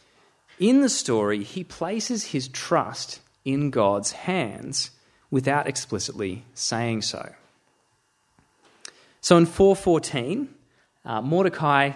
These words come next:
says to Esther, "If you remain silent, uh, at this time, relief and deliverance from the Jews will come from another place." This is incredibly trusting despite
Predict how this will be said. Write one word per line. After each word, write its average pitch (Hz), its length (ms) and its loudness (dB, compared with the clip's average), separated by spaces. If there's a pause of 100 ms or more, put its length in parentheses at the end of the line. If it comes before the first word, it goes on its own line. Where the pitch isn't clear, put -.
says 151 380 0
to - 160 -2
Esther, 120 520 0 (1300)
"If 147 140 -4
you 220 180 6
remain 202 300 4
silent, - 760 -2 (640)
uh, - 220 -14
at 143 160 -2
this - 180 -2
time, - 460 -8 (540)
relief 139 560 4
and 147 140 2
deliverance 117 440 0
from 131 160 -6
the 131 80 0
Jews 95 480 -4
will 110 80 -8
come 98 600 -4
from 95 240 -4
another 104 320 0
place." - 640 -12 (1800)
This 226 140 6
is 294 120 6
incredibly 185 720 2
trusting 123 500 -4
despite 139 600 0